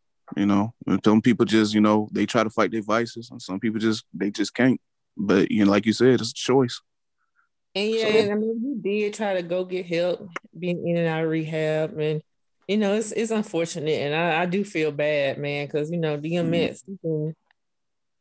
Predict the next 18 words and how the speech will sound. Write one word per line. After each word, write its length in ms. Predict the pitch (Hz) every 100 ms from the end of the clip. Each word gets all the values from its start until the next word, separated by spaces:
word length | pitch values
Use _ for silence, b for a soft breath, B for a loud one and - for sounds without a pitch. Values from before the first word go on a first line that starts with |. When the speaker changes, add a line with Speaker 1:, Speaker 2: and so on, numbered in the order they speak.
| -
Speaker 2:
you 80 | 190
know, 200 | 160 139
out 240 | 160 175 -
for 180 | 151
the 80 | 147
longest. 600 | 143 165 196 180 143 143
I 60 | 147
mean, 440 | 147 147 143 147
making 320 | 156 156 139 147
good 220 | 208 180
music, 500 | 165 151 147 - -
man. 360 | 151 151 151 156
It's 120 | 170
just 240 | 151 -
sad, 580 | - 151 175 143 123 113 151
just 280 | 151 -
to 80 | 143
know. 260 | 147 160